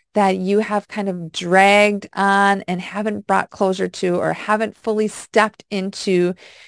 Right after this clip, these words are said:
your full expansion. Like, this tool is going to support you in so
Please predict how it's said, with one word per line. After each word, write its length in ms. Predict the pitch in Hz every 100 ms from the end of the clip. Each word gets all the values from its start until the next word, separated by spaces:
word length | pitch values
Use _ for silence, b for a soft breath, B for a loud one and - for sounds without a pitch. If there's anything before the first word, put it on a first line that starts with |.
| _
your 640 | 175 190 185 185 180 190 - _
full 540 | _ _ - 202 196 -
expansion. 880 | 190 - - 175 175 - 220 240 277 _ _ _ _ _ _ _
Like, 120 | 180 170
this 380 | 170 226 226 -
tool 580 | - 240 214 170 156 -
is 120 | 180
going 200 | - 170
to 100 | 165
support 480 | 190 190 180 185 -
you 120 | 170 -
in 180 | 180 180
so 640 | - - 190 175 170 175